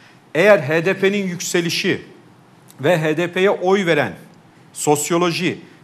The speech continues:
biraz daha gelişirse," ki buna ilişkin de simülasyonlar yaptılar devletin bazı birimlerinde, "H D P'siz bir hükümet kurmak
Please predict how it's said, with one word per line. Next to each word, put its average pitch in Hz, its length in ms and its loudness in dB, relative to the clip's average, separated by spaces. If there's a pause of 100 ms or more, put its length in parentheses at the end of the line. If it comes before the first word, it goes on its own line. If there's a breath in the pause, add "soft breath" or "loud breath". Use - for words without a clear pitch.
biraz 196 440 4
daha 160 160 2
gelişirse," 156 720 -2
ki 160 180 -6
buna 165 180 -2
ilişkin 156 380 -6
de 147 80 -2
simülasyonlar 147 800 0
yaptılar 117 520 -2 (260)
devletin 117 420 -4
bazı 107 320 -4
birimlerinde, 107 800 -6 (560 loud breath)
"H 185 220 0
D 202 140 0
P'siz 175 500 -6
bir 135 100 -6
hükümet 165 640 -10
kurmak 170 580 -2